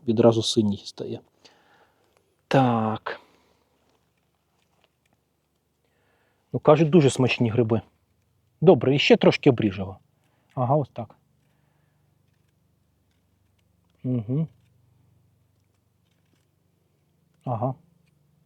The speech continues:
Так, поки що тільки дубовики, друзі. Але ми все ж таки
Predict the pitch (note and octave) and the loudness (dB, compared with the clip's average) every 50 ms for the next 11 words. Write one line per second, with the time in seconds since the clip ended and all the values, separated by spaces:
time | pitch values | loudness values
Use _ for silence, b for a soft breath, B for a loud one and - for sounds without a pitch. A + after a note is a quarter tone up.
0 | _ _ _ _ _ _ _ _ _ _ _ _ _ _ _ _ _ _ _ _ | _ _ _ _ _ _ _ _ _ _ _ _ _ _ _ _ _ _ _ _
1 | _ _ _ _ _ - - D#3 D3 C3 B2+ - - - A3 A3+ - G#3+ - - | _ _ _ _ _ 2 4 6 6 6 4 2 4 4 4 6 6 2 2 2
2 | D3+ - - - - E3 C3 C#3+ B2+ B2 C#3 C3 A#2+ A2 - - C3+ A#2+ - - | -2 -2 -4 -2 -2 2 2 4 6 6 6 6 6 4 2 0 0 0 0 -4
3 | - A#2+ A2+ - A#2 G#2 - G#2+ G2 - - _ _ _ _ _ _ _ _ _ | -12 -10 -6 -4 -4 -4 -4 -6 -14 -16 -18 _ _ _ _ _ _ _ _ _
4 | _ _ _ _ _ _ _ _ _ _ _ _ - b b b b b b b | _ _ _ _ _ _ _ _ _ _ _ _ -20 b b b b b b b
5 | b b b - B2 C3+ D#3 F3+ - E3 D#3 - - - E3+ - - - D3 - | b b b 4 6 8 8 8 8 6 4 2 6 4 4 4 4 0 0 4
6 | - D3+ C#3 | 6 6 6